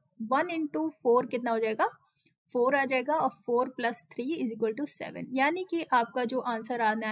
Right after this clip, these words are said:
है वो आ जाएगा सेवन नाइन एट ज़ीरो प्लस सेवन, जो कि हमारा remainder हमें बचाना है, ठीक है। तो इसको देखते हुए हमारा option number सी जो है वो यहाँ पर correct answer हो जाएगा।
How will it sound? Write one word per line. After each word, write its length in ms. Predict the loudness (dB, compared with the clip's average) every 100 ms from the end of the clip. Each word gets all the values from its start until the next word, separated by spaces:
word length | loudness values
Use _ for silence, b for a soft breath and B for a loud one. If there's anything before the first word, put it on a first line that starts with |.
| -4
है 280 | -4 -6 -4
वो 180 | 2 2
आ 80 | 2
जाएगा 340 | -4 -2 -4 -2
सेवन 460 | 0 0 0 -4 _ b b _ 2
नाइन 540 | 4 4 2 2 0 -2 -2 4
एट 360 | 4 4 -4 _ -4
ज़ीरो 400 | -2 0 2 0 -2 _ 0
प्लस 420 | 2 4 0 -6 _ -12
सेवन, 480 | -4 2 2 2 0
जो 140 | 2
कि 140 | 2 2
हमारा 300 | 2 4 4
remainder 480 | 4 2 2 2 0
हमें 240 | 0 -4 -2
बचाना 420 | -2 0 0 -2
है, 200 | -4 -6 -12 b b b _ 0
ठीक 120 | 2
है। 80 | 2
तो 120 | 0 -4
इसको 400 | -4 0 2 2 6
देखते 320 | 4 4 0
हुए 160 | 2 2
हमारा 340 | 2 2 0 -2
option 300 | -2 0 0
number 240 | 0 -2
सी 320 | -4 0 4 4
जो 120 | 4
है 160 | 2 0
वो 100 | 0
यहाँ 240 | 2 2
पर 240 | 4 2 4
correct 320 | 2 2 0 -2
answer 260 | 0 0
हो 120 | 0 0
जाएगा। 360 | -6 -8 -12